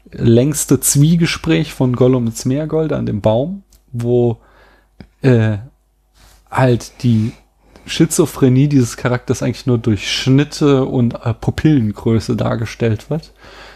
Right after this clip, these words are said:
Das finde ich super, wo halt einfach, äh, ja,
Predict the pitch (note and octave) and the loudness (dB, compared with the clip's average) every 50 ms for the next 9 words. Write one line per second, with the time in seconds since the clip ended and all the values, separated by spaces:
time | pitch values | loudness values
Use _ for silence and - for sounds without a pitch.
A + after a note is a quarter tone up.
0 | _ _ - B2 - - B2+ A2+ G2 - - - B2 A2+ - C#3+ C3 A2+ A#2 B2 | _ _ -6 -4 -2 0 0 0 0 -2 0 0 0 2 2 2 2 4 4 4
1 | A2 A#2+ A#2+ A#2+ - B2+ A#2 - B2+ A#2 - - - - - - - - _ _ | 4 2 0 0 -2 -4 0 0 -2 -2 -2 -8 -16 -20 -20 -20 -20 -20 _ _
2 | _ _ - B2+ A#2+ A#2+ A#2+ A#2 A2+ A2 A2 A2+ A2+ | _ _ 0 2 2 2 2 2 2 2 4 2 0